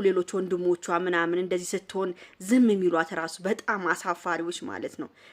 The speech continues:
እግዚአብሔርን ነው የምላችሁ። ለሩታ ይሄ አይገባትም። ለሩታ ይሄ አይገባትም። ጓደኛ መስላ አስመሳይ፣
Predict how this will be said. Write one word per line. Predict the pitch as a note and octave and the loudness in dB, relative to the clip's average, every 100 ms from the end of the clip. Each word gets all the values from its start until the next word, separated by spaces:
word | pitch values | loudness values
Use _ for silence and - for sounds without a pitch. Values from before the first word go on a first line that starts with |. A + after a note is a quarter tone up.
| _ | _
እግዚአብሔርን | G3 F#3+ G3+ G3+ A#3+ D4 | -4 0 2 2 2 2
ነው | F3+ | 0
የምላችሁ። | E3 C3+ - - _ _ _ _ | -2 -6 -8 -14 _ _ _ _
ለሩታ | G#3+ B3 C4+ B3+ | 2 2 2 2
ይሄ | G#3 G3+ | 4 4
አይገባትም። | F#3 E3 D#3+ - D3+ - E3 - _ _ G3+ | 0 0 -6 -4 -6 -6 -18 -20 _ _ -4
ለሩታ | G#3+ C4+ C#4 - | 0 0 0 0
ይሄ | A#3 A#3 | 0 -2
አይገባትም። | F#3+ F3 F3 - D#3 F3 F3+ - - _ | -4 -4 -8 -6 -8 -8 -16 -20 -20 _
ጓደኛ | A3 A3+ G3 A#3+ A3+ G#3 | 4 4 4 2 4 2
መስላ | G#3 G#3 - B3+ - | 2 -2 -2 -2 -2
አስመሳይ፣ | - A3 G3+ - F#3+ | -2 -4 -4 -6 -8